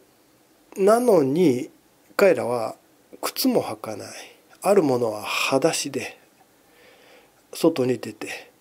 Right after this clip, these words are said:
そしてこのテントから一点五キロほど離れた場所、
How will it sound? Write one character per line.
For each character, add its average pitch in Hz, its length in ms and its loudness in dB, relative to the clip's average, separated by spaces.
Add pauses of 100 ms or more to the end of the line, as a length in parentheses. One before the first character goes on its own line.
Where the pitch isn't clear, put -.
(460)
そ - 200 -4
し 196 100 -4
て 147 360 2
こ - 160 2
の 165 220 2 (100)
テ 202 120 4
ン 180 60 -4
ト 135 100 -2
か 117 160 -8
ら 127 260 -4 (680)
一 202 100 -6
点 156 220 2
五 151 140 4
キ 151 100 -2
ロ 135 60 4
ほ 123 140 -2
ど 123 80 -6
離 139 260 0
れ 123 80 -2
た 117 320 -10 (160)
場 127 220 -2
所、 135 200 -6